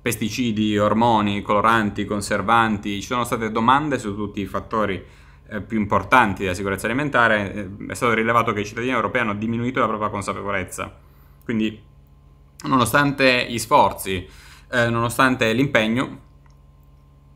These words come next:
eh, di fatto questo non ha portato una maggiore conoscenza ai cittadini europei. Consideriamo che oggi in Europa ci sono tantissime ottime pratiche per rendere i cittadini più consapevoli.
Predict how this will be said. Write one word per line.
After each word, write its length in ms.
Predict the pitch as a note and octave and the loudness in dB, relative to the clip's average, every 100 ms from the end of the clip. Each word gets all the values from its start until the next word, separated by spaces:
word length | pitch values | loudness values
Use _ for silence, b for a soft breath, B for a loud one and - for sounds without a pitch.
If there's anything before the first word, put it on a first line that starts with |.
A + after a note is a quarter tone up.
| - - | -20 -8
eh, 360 | G#2+ G2+ G2+ G2+ | -6 -6 -8 -6
di 120 | A#2 | 4
fatto 420 | A#2 G2+ G#2 A#2+ | 6 6 4 0
questo 300 | G#2 G#2 G#2 | 2 0 -2
non 100 | G2 | -2
ha 60 | F#2+ | 0
portato 280 | G2+ G#2 | -2 -2
una 100 | A2 | -2
maggiore 760 | G2+ F#2+ G#2 G2+ G2 F#2+ G#2 A2+ | 0 -2 0 0 0 -2 -8 -6
conoscenza 540 | - G#2+ G#2 A2 G2+ | -2 -2 0 -4 -2
ai 80 | G2 | -6
cittadini 280 | F#2 G2+ G2 | -8 -8 -6
europei. 460 | F#2 F#2 G2+ F#2 - b b b b | -6 -4 -4 -4 -8 b b b b
Consideriamo 500 | - G#2+ A#2 B2 C3 | -4 -2 2 4 4
che 400 | A#2+ C3+ D#3 - - - - - - - - - - - | 2 0 0 -8 -20 -20 -20 -20 -20 -20 -20 -20 -14 0
oggi 300 | A#2+ A#2 C3+ | 2 2 2
in 60 | |
Europa 360 | B2 A2 A#2+ C3+ | 4 6 4 2
ci 100 | C3 | 0
sono 180 | A#2 G#2+ | -2 -2
tantissime 680 | G#2 F#2+ C3 C3 D3 C3+ - | -2 0 -2 0 -2 -2 0
ottime 500 | A2 A2 C3 C3+ C3+ | -2 0 0 0 0
pratiche 760 | - G#2 G#2 A#2 A#2 C3 C#3+ | 2 2 2 -2 0 0 0
per 320 | C#3 G#2 A2 | 2 2 4
rendere 680 | G#2+ G2 G#2 G#2 G#2+ A#2+ B2 | 2 0 0 0 0 0 0
i 120 | A#2 | -2
cittadini 460 | G#2+ - F#2+ G2 A2+ | -4 -8 -8 -6 -6
più 120 | A#2 | -4
consapevoli. 800 | G2+ G2 G#2 A#2+ A2 G2 G2 - | -4 -4 -2 -2 -2 -2 -4 -12